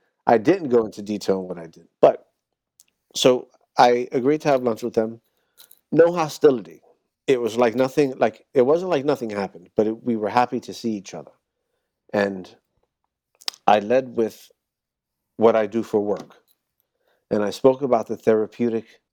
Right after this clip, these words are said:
relief, the transitions, the transformations people have through this work,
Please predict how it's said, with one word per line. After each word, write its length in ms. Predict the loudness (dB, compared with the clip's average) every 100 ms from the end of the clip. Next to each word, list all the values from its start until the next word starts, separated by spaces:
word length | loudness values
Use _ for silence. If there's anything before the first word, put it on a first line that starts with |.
| _
relief, 760 | -2 0 0 -4 -8 -20 -20 _ _ -8
the 60 |
transitions, 920 | -6 -2 -2 -2 -6 -6 -6 -6 -8
the 80 | -12
transformations 800 | -6 -6 -4 -4 -2 -4 -8 -8
people 300 | -6 -6 -2
have 280 | 0 0 -4
through 160 | -16 -12
this 220 | -10 -8
work, 260 | -8 -8